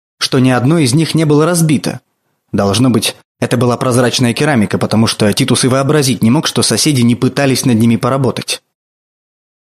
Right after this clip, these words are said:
Из здания все еще торчало несколько труб, хотя и несравнимых с замковыми башнями, вздымавшимися здесь ранее.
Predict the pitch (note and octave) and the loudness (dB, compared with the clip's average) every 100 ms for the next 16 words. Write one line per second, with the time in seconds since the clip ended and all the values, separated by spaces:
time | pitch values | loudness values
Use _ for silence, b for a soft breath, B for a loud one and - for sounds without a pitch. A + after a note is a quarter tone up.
0 | _ - D#3 C#3+ A#2+ E3 B3+ A3+ F#3 - | _ -4 0 2 2 0 0 0 0 0
1 | A#3 A3+ F#3 D#3+ C3 E3+ E3+ B2+ C#3 - | 0 0 0 -2 -2 0 2 2 0 0
2 | C#3 D3+ - A2 - - _ - C3+ C#3+ | -2 0 0 -2 -2 -12 _ -4 -2 0
3 | C3 C3 - D#3+ F#3+ D3+ G#2 G#2+ D3+ A#2+ | 2 2 0 0 2 2 0 0 0 2
4 | A#2 C3 C#3+ D3 G#2+ G#2 G2 G2 C3 D3 | 2 2 2 0 0 0 0 0 0 0
5 | D3 - C3 - A2+ C3 B2 D#3 A#2+ F2+ | 0 2 2 2 0 0 0 0 0 0
6 | A#1 | -2